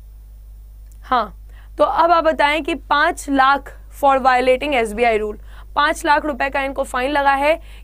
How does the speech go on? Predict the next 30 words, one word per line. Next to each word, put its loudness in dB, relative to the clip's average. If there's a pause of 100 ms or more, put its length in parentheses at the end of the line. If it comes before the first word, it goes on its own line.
ये 2
आपको 2
हम 0
बताए 2
थे 0 (360)
कि 2 (280)
एक्सिस -2
बैंक 0
जो -2
है, -2 (140)
उनको -2
पाँच 0
लाख 2
रुपए -4
का 2
फाइन -4
लगा 0
है 0 (380)
और 4
ये 0
प-, -6
अ, 2
फ़ोर्टी 0
फ़ाइव 2
डेज 4
में 0
इनको -2
पैसा 0
देना -4
है। -2